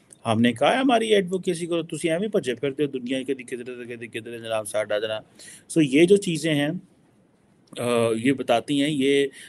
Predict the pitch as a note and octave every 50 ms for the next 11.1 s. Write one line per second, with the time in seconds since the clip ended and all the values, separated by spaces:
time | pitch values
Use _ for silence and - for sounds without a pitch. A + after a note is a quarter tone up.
0 | - _ - B2 C3+ C#3 C#3 C3+ C#3 C3 A#2+ A#2+ B2+ C3+ C#3+ C#3 C3+ C3+ A#2+ A#2+
1 | A#2+ C3+ D#3 D3+ - - B2+ A#2+ - - C3+ C3 C3 B2+ C3+ B2 A2 A#2 A#2 C3+
2 | C#3 C3 - - A2+ A#2 A#2 A#2+ A#2+ A2 A2 A2 - - A#2 A#2+ A#2 - - A#2+
3 | A#2 A2+ - - - A#2 A#2 A2+ G#2 G2+ A2+ G#2+ G#2 A2+ A2+ A2 A2 G#2+ G#2+ -
4 | - A2 G#2+ A2 A2+ A2+ A2 A2 G#2+ - - G#2+ A2 A2 A2 G#2 A2 A#2 A2 A2+
5 | A2 G#2+ A2 A#2+ A2+ - - A#2 A2 A2+ A2+ A2 G#2+ A2 A2+ A#2 - A#2 A#2+ B2+
6 | - - - - - - - - - - A#2 A2+ - A2+ A2 - G#2+ G#2 G2+ G#2+
7 | - - - _ _ - - A#2+ A#2+ - - D3+ D3+ D#3+ D#3 D#3 D#3 D3 C#3 B2+
8 | C3 B2 - B2+ B2 B2+ B2+ A#2+ - B2+ B2 B2 C3 C3 - - - C3+ B2 B2
9 | C3+ C#3+ C#3 C3+ B2+ - C3+ B2+ B2+ - B2 B2 A#2 A2+ - A#2+ A#2 A#2 A2 A2+
10 | A2+ A2 A2 B2 A#2+ A#2 A2 G#2+ G2+ G#2+ G#2 G#2 A2 G#2+ - - - - _ -
11 | - -